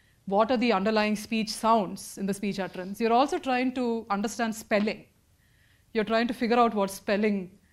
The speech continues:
makes sense for a particular utterance. And clearly for a language like English, where the orthography is so irregular,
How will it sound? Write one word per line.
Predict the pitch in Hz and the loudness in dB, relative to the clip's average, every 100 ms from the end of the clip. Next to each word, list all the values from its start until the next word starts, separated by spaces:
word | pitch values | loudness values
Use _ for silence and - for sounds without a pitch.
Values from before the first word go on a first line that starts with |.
| _ _ _ | _ _ _
makes | 202 208 208 | -2 0 0
sense | - 202 175 | 0 -2 -2
for | - 190 | -6 -6
a | |
particular | 185 180 185 190 180 | -4 -4 -2 -4 -4
utterance. | 165 180 170 - - _ _ _ _ - | -6 -10 -16 -18 -20 _ _ _ _ 0
And | 226 220 220 | 0 0 2
clearly | 262 320 339 | 2 4 4
for | 311 | 4
a | 233 | 4
language | 208 202 247 226 | 4 4 2 0
like | 214 - | -2 0
English, | 214 247 240 233 | 0 2 2 2
where | 196 196 | 0 2
the | 196 | 2
orthography | 180 180 226 214 208 208 | 0 0 -2 -2 -2 -2
is | 202 | -2
so | 240 240 240 | 2 4 4
irregular, | 202 202 196 175 180 | 2 2 0 -2 -4